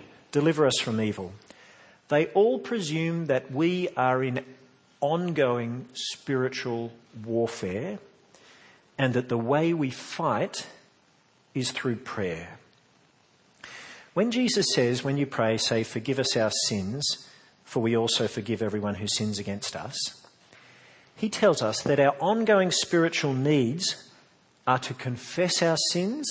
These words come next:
and our ongoing spiritual needs are to forgive other people because other people will sin against us.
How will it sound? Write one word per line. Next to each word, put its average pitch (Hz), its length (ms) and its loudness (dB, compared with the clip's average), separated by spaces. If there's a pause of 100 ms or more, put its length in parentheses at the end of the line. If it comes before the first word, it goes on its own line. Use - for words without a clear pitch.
(2000)
and 143 140 4
our 131 160 6
ongoing 139 420 2
spiritual 120 480 -4
needs 101 400 -6
are 98 140 -2
to - 100 -14
forgive 101 560 -8
other 92 220 -8
people - 440 -16 (1300)
because 147 260 -4
other 110 160 -2
people 101 340 -10
will 92 120 -12
sin 95 200 -8
against 87 380 -14
us. - 240 -16